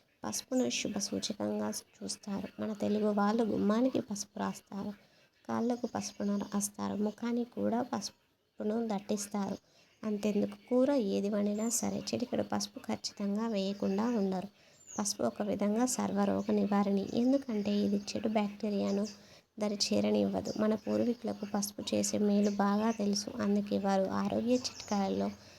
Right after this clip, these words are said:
పసుపును బాగా వాడేవారు. ఇప్పటికీ మన ఇళ్లలో పెద్దవారు ఇంట్లో ఎవరికైనా చిన్న దెబ్బ తగిలింది అంటే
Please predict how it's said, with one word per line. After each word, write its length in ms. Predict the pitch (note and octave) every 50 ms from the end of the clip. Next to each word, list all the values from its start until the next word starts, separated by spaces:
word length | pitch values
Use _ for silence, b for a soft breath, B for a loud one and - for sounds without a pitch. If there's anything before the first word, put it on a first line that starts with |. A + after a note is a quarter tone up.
| B B _ -
పసుపును 400 | A3+ A3 - - - B3+ B3+ A#3
బాగా 340 | G#3 G3 F#3+ F#3+ F#3+ G3+ G#3+
వాడేవారు. 520 | G#3+ G3+ G3 F#3+ F#3 F#3+ G3 G3 F#3 F#3+
ఇప్పటికీ 520 | - - A3+ A3 - B3+ B3+ B3+ B3+ - G#3+
మన 180 | G#3 G#3 G#3
ఇళ్లలో 520 | G#3 G#3 G#3 G3+ G3+ G#3 G#3+ G3+ G3 G3+ G3+
పెద్దవారు 560 | G3+ G#3 G3+ G3+ - A#3+ B3+ C#4 C#4+ C4+ B3+
ఇంట్లో 380 | A3 G3+ G3 G3 G3+ - G#3 G#3
ఎవరికైనా 680 | G3+ G3 G3 G3 G3+ G3+ G3+ - G#3 G3+ G#3 G#3 G#3+
చిన్న 320 | G3+ - - - A3+ G#3+ G3+
దెబ్బ 240 | G3 G3 G3+ A3
తగిలింది 600 | A#3 A#3+ A#3 G#3 G3+ G3+ G#3 G#3 G#3+ A3 A#3 A#3 A3
అంటే 320 | G#3 F#3+ F#3 - G3+ G3+